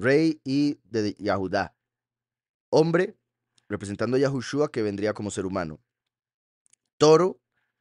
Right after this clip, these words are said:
representando al último, que vendría de Efraín, de Yosef, que es, eh, papá de Efraín. Y águila,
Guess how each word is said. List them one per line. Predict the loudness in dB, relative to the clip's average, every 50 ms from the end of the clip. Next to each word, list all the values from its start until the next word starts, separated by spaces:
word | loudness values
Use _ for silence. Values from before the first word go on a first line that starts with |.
| _ -12
representando | -10 -8 -6 -6 -6 -6 -4 -2 -2 0 0 0 0
al | 2 2
último, | 0 0 -2 -6 -8 -6
que | -4 -4 -4
vendría | -4 -4 -4 -4 -2 0 0
de | 0 0 0
Efraín, | -2 -2 -4 -4 -4 -4 -4 -6 -8 -10 -16 _ _ _ _ _ _
de | -10 -8 -6 -4 -4
Yosef, | -4 -6 -2 0 2 2 2 0 _ _ _ _ -12
que | -8 -6 -4 -4
es, | -6 -8 -12 -12 -8
eh, | -6 -6 -6 -6 -6 -8 -10 -14 -16 _ _ _ _ _ _ _
papá | -6 -6 -2 0 0 0 2
de | 0 -2
Efraín. | -4 -6 -8 -8 -8 -8 -12 -16 _ _ _ _ _ _ _ _ _ _ _ _ _ _ _ _ _ _ _ _
Y | -2 0 2 4 6 6 4 2 0 -4 _ _ _ _ _ _ _ _ 2
águila, | 2 2 2 2 0 0 0 -2 -4